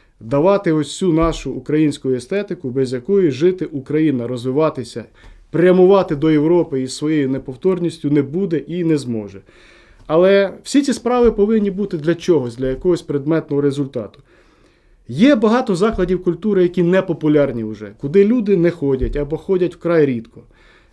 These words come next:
Такі майже занедбані вони, непопулярні. А є величезна кількість, е, установ, куди черги, куди з кожним роком все більше людей, куди люди дітей водять, ходять сім'ями. І театри, і філармонії, і музеї, і заповідники.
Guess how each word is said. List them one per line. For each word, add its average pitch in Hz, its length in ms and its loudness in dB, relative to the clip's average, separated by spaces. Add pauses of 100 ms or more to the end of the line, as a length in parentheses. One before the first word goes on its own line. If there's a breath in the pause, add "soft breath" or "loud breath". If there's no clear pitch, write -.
(140 soft breath)
Такі 190 240 -2
майже 190 380 4
занедбані 160 640 0
вони, 110 320 -8 (100)
непопулярні. 139 960 -2 (280 soft breath)
А 135 120 -6
є 190 220 4
величезна 214 640 2
кількість, 185 680 -6
е, 151 140 -2
установ, 170 600 -2
куди 156 420 2
черги, 147 560 -2 (380 soft breath)
куди 143 260 2
з 170 100 -6
кожним 175 500 2
роком 180 260 0
все 151 160 -6
більше 165 320 -4
людей, 156 360 2
куди 139 260 -6
люди 160 220 -4
дітей 160 520 2
водять, 156 360 -2
ходять 165 380 -2
сім'ями. 123 500 -2 (300 soft breath)
І 214 100 -4
театри, 165 560 0
і 151 40 -2
філармонії, 151 800 0
і 147 40 0
музеї, 156 480 0
і 143 40 0
заповідники. 175 760 -4